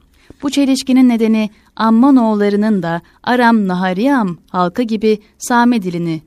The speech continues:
konuşan bir halk olmasıdır. İki. Çelişkileri açık olan Sayılar kitabı, Balam'ı Yahve ile konuşan gerçek bir peygamber gibi tanıtırken bir yandan da onun Balak'taki armağanlar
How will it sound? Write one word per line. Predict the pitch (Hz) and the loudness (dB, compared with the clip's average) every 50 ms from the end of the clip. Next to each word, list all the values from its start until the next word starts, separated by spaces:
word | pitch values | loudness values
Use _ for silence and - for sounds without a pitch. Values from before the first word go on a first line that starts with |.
| _ _ _ _ _ _ | _ _ _ _ _ _
konuşan | - 185 185 175 180 - 220 240 247 233 | -8 -6 -6 -6 -4 -4 -2 0 0 0
bir | 240 233 | -2 -2
halk | 208 202 220 214 202 202 - | -4 -4 -2 -4 -4 -4 -6
olmasıdır. | 170 165 160 160 160 - - 160 - 165 - - - - _ _ _ _ _ _ _ _ _ _ _ _ _ _ _ _ _ _ - | -8 -8 -8 -8 -10 -12 -12 -14 -14 -14 -14 -14 -16 -18 _ _ _ _ _ _ _ _ _ _ _ _ _ _ _ _ _ _ -12
İki. | 233 233 - 196 165 - _ _ _ _ _ _ _ _ _ _ _ _ _ _ _ - | -10 -8 -8 -8 -10 -10 _ _ _ _ _ _ _ _ _ _ _ _ _ _ _ -6
Çelişkileri | - 254 254 269 262 262 269 285 311 320 339 | -2 0 0 0 -2 -2 -2 -2 0 0 0
açık | 320 302 - - - | 0 0 -2 -4 -4
olan | 294 277 262 254 254 254 254 | -2 0 2 2 2 2 2
Sayılar | 262 254 254 247 247 240 226 220 | 0 0 0 2 2 2 2 2
kitabı, | 220 - 185 - 185 180 170 214 269 311 311 | 0 -4 -6 -6 -6 -4 -2 -2 -2 -2 -2
Balam'ı | 269 233 254 247 240 247 240 233 233 226 220 214 | -4 -4 -2 0 0 2 2 2 2 2 0 -2
Yahve | 175 190 208 233 240 247 240 233 220 | -2 -2 0 0 0 -2 -2 -2 -2
ile | 214 214 208 | -2 -2 -4
konuşan | 202 208 202 196 190 - 214 202 202 196 | -2 -2 -4 -4 -4 -4 -4 -4 -2 -2
gerçek | 180 185 180 180 - 269 285 269 - | -2 -2 -2 -2 -4 -6 -8 -6 -4
bir | 285 269 | -4 -4
peygamber | 254 254 240 233 233 233 233 226 233 226 220 | -2 -2 -2 0 0 2 2 2 2 2 0
gibi | 214 196 190 175 185 185 | 0 -2 -4 -4 -4 -4
tanıtırken | - 202 190 185 180 - 262 269 269 269 240 233 233 233 - - _ - - | -2 -2 -4 -4 -4 -2 -4 -4 -2 -2 -2 -4 -4 -4 -8 -16 _ -6 -2
bir | 269 269 247 | 0 0 2
yandan | 247 233 220 214 214 220 233 240 233 202 | 2 2 2 2 0 0 0 0 0 0
da | 196 165 | 0 -2
onun | 175 180 185 190 190 180 - _ _ - | -2 -2 -2 -2 -4 -6 -8 _ _ -8
Balak'taki | - 240 262 262 240 233 226 - - 185 175 - - 170 165 190 - - | -4 -2 0 2 0 0 -2 -4 -6 -8 -8 -8 -10 -8 -6 -6 -6 -4
armağanlar | - 185 190 190 196 190 190 190 190 190 190 196 196 220 220 202 - - - | -2 0 0 0 0 0 0 -2 -2 -2 -2 -2 -2 -2 -2 -4 -8 -14 -16